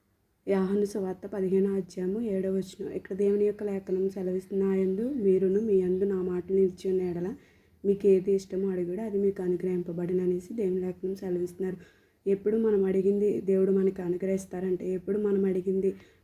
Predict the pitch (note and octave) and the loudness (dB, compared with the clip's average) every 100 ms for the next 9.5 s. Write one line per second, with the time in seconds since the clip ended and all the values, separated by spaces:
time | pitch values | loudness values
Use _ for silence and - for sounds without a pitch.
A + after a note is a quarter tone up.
0 | - F#3+ F#3+ F#3+ F3+ F#3 F#3+ F#3 F#3 F3+ | 0 2 2 2 0 0 0 -2 -2 -2
1 | F3+ G#3+ - F#3+ F#3+ F#3+ F#3+ G3 G#3 G3 | -2 -4 -4 -2 2 4 4 4 2 2
2 | F#3+ F#3 F3+ - G3 F#3 F3+ F3 - F#3+ | 2 2 0 -2 0 0 -2 -8 -6 -2
3 | F#3 F#3 F#3+ - - _ _ G3 G3 G3+ | 0 0 -2 -8 -20 _ _ 4 6 6
4 | G#3+ G3+ - - F#3+ F#3+ F#3+ G3 G3 F#3+ | 4 0 -4 -2 2 4 6 6 6 2
5 | - G3+ G3+ F#3+ - - _ _ _ - | 0 0 2 0 0 -10 _ _ _ -4
6 | F3+ F3+ F#3+ F#3+ F#3+ F3+ G3 G3+ F#3+ F#3 | 0 2 2 2 2 2 2 2 2 2
7 | F3+ F#3 F#3 F#3+ F#3 F#3+ F#3 F#3 F#3+ F#3 | 2 0 0 -2 0 0 0 -4 -6 -2
8 | G3 G3 G3+ F#3+ F#3+ A#3 A#3 F#3+ F#3 F#3 | -2 0 0 -2 -2 -6 -2 0 0 -4
9 | F#3 - F#3 F#3 | -4 -8 -6 -4